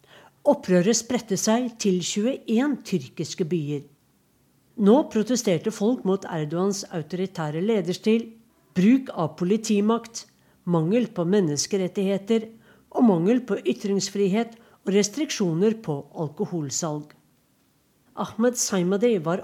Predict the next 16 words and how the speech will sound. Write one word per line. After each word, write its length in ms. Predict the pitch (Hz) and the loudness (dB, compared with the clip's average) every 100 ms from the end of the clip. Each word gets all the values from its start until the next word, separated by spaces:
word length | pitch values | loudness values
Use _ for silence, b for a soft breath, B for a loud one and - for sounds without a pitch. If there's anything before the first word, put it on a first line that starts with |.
| - 240 | -2 0
overveldet 760 | 175 170 170 180 185 226 - - | 0 0 -2 0 0 -2 -6 -2
over 320 | 196 269 262 | 0 2 2
hvordan 300 | 165 202 220 | 2 0 0
kampen 480 | - 156 143 262 226 | -4 -4 -2 -2 -2
for 160 | - 160 | -2 -2
noen 300 | 165 220 220 | 0 0 -2
trær 380 | 165 185 247 160 b b b b - | -4 -4 -4 -6 b b b b -2
ble 160 | 170 160 | 0 0
til 220 | 185 214 | 0 0
et 80 | 240 - | -2 -4
opprør 480 | 262 - 190 247 214 | -4 0 2 4 4
mot 240 | 170 165 | 0 0
regjeringen 680 | 226 233 165 170 214 262 - | 0 2 2 2 0 0 -2
i 160 | 214 226 - | -4 -4 -4
hele 420 | 285 185 151 240 | 0 0 0 0
landet. 400 | 190 143 147 151 | -2 -2 -4 -6